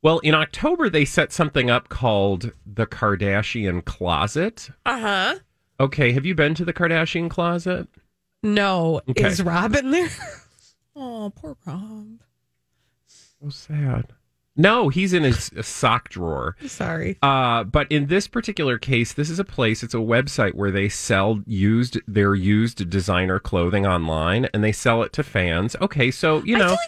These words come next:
Speaker 2: like we went there once.
Speaker 1: This is something before that. Uh, I mean, this was a thing they did before the Kardashian closet, I think,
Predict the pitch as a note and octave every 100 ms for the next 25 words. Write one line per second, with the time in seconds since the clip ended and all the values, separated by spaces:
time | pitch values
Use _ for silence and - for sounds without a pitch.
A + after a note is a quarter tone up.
0 | - D#4+ D#4 E4 B3 C4 - G#3 F3 D3+
1 | D3+ F2 - - - _ _ _ _ _
2 | _ _ _ - F3 F#3+ B3+ A3+ - F#3
3 | - F3 D#3 C#3 C3 - B2+ A#2 G#2+ F2
4 | D#2+ - - _ _ A#2+ G#2+ G#2 C#3 C3+
5 | B2 C#3+ F3 - F#3+ E3 C#3 - C#3+ C3
6 | A#2+ G#2 A2+ G2+ G2 - G2+ A2 A#2+ B2
7 | - B2+ B2 C#3 C#3+ C3+ - D3 D3 E3+
8 | D#3+ E3+ - F3 G3